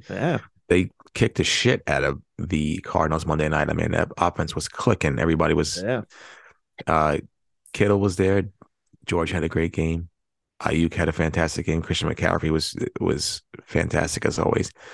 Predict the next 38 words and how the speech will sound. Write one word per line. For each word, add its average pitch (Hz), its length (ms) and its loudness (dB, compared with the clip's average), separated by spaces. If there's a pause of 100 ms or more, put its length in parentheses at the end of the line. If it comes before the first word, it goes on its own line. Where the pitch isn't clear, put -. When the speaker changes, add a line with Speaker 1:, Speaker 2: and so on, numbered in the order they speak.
(300)
Speaker 2:
Uh, 76 320 0
Debo, 82 480 2
the 78 80 2
best 78 360 0 (140)
in 85 140 0
the 82 60 0
business, 80 580 -2 (360)
um, 78 440 0 (220)
had 82 140 0
a 80 40 2
great 85 220 2
game, 87 180 2
and, 85 200 -2
and 90 260 0 (520)
Jimmy 101 200 2
Fantastic 101 600 2
Face 76 340 -4 (400)
had 82 240 0
a, 78 220 0
had 82 240 -2
a 78 180 0 (200)
great 87 180 0
game 85 180 0
as 85 100 0
well. 82 180 2
So 76 280 -2 (540)
it - 140 -6
was, 82 180 -4
uh, 80 240 0 (340)
it - 60 -6
was 92 140 0
nice 101 220 2
to - 60 0
see. 76 340 2 (100)
I - 80 0
think - 240 0
that 80 160 2
offense 78 640 0